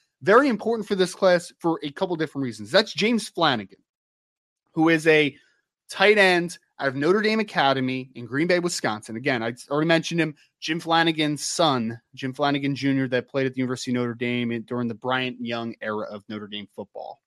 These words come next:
which that defensive line was filthy. James Flanagan is not only a, considered a top one hundred fifty caliber tight end by multiple platforms already. Not only is he six six, two hundred thirty pounds, can run, explosive athlete,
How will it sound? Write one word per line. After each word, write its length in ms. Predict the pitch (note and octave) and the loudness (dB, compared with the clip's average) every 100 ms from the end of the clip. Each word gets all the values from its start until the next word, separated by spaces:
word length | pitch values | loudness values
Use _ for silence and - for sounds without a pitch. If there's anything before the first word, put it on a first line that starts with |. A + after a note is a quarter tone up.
| _ | _
which 340 | A2+ G#2+ - - | -14 -12 -12 -10
that 160 | G#2+ | -10
defensive 380 | A#2+ A#2+ A2 - | -10 -10 -12 -10
line 220 | A2 A2 | -10 -10
was 220 | G#2+ - _ _ _ _ - | -10 -14 _ _ _ _ 2
filthy. 420 | E3+ - G3+ _ _ _ _ _ _ _ _ _ _ _ _ _ | 4 2 -8 _ _ _ _ _ _ _ _ _ _ _ _ _
James 360 | F#3+ A3+ C#4 - | 4 6 6 0
Flanagan 800 | - G3+ F#3+ C#3+ A2+ G#2 G#2 A2 _ _ _ _ - | 2 4 6 4 -2 -6 -10 -16 _ _ _ _ 0
is 280 | F3 F3+ D#3+ | 4 4 2
not 320 | E3+ G#3+ C4 - | 4 6 6 4
only 480 | F#3+ F#3 D#3 B2+ A2+ | 4 6 4 0 -2
a, 80 | C#3 | -6
considered 420 | C#3 D3 - D3 | -6 -6 -4 -2
a 40 | C3+ | -2
top 280 | - E3+ D#3 | -2 -4 0
one 140 | D#3 | -2
hundred 340 | C#3 E3 D#3+ C#3 | -2 -2 -2 -6
fifty 580 | - F3+ - C#3 B2+ B2 | -6 -6 -6 -8 -8 _
caliber 420 | - D3 C#3+ C3+ C3+ | -4 2 4 2 -4
tight 340 | - C#3+ C3 | -2 -2 0
end 280 | A#2+ A#2 A2 | -2 -4 -4
by 140 | A#2+ | -4
multiple 380 | A#2+ B2+ - A#2 | -2 -4 -6 -10
platforms 500 | C3 A2+ - A2+ G#2+ - | -4 -4 -4 -10 -10 -8
already. 520 | A2+ G#2 - - - _ _ _ _ _ | -6 -6 -12 -14 -16 _ _ _ _ _
Not 320 | C#3+ F3 A#3 | 0 4 4
only 300 | A3 A3 G3 | 2 2 2
is 240 | F#3 D#3 C#3+ | 2 -2 -4
he 100 | C#3+ | -8
six 380 | - G3 F#3+ - | -2 -2 -2 0
six, 260 | E3 C#3+ | 0 0
two 140 | - D#3+ | -2 -2
hundred 240 | D3 - | -2 -2
thirty 260 | D#3 D3 B2 | -2 0 -4
pounds, 560 | - C#3 C3+ C3 A#2+ | -4 0 0 -2 -6
can 220 | - C3+ | -10 -8
run, 500 | B2 A#2 C3+ C3+ C3 | -6 -2 0 2 -2
explosive 760 | A2 G#2+ - - C#3+ C#3+ - C3 | -6 -10 -10 -6 -4 -4 -4 -2
athlete, 640 | B2+ B2 - C3 B2 A#2 | 0 0 -2 -8 -6 -8